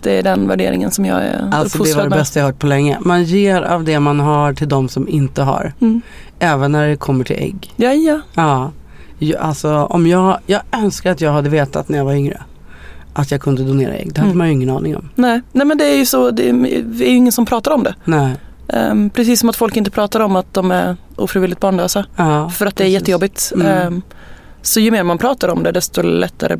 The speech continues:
Speaker 1: blir det ju för folk att komma i kontakt med det och faktiskt
Speaker 2: Ja.
Speaker 1: hjälpa till.
Speaker 2: Vi, vi släpper också in Cesar här, så får han berätta varför han valde att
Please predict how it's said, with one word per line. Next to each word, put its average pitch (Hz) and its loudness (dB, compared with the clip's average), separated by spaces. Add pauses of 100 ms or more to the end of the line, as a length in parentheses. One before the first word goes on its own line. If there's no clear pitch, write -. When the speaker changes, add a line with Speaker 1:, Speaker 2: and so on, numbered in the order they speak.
(140)
Speaker 1:
blir 208 2
det 180 2
ju 170 0 (260)
för - -8
folk 190 -4
att - -6
komma 185 0
i - -2
kontakt 180 -4
med 175 0
det 170 0
och 170 -4
faktiskt 185 -4
Speaker 2:
Ja. 202 4
Speaker 1:
hjälpa 196 0
till. 196 -4 (400)
Speaker 2:
Vi, 190 0
vi 185 2
släpper 196 -2
också - -2
in 190 2
Cesar 208 -2
här, 156 0
så 135 -6
får 143 -2
han 170 2
berätta 143 0
varför 143 -2
han 202 0
valde - -4
att - -12